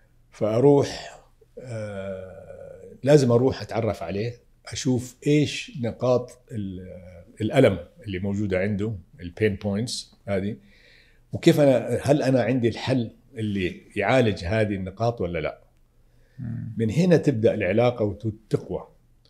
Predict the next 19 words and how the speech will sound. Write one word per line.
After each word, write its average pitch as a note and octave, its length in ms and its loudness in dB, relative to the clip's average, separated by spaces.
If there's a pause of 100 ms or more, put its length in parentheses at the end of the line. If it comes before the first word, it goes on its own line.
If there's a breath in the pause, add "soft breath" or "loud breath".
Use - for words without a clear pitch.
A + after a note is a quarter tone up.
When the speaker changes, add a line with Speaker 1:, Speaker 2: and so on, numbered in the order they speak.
(220 soft breath)
Speaker 1:
فأعطيك A3 340 -2
مثل، F2+ 360 -2
يعني G#2+ 240 -6
نحن C3 260 -2
كان A#2 260 -2
عندنا B2 520 0
مراكز A#2 440 -2
تدريب G#2 400 -4
على F2+ 120 -2
الكمبيوتر، F2 720 -10 (1300 soft breath)
فرحنا G#2 1400 -4
للبنك F#2+ 760 -6
الأهلي، D#2 360 -10 (1400 soft breath)
عميل G2+ 280 -4
كبير G2+ 640 -4
وهذا، F#2+ 420 -4
على F#2+ 160 -4
أساس A#2+ 380 -4
ندرب B2+ 560 0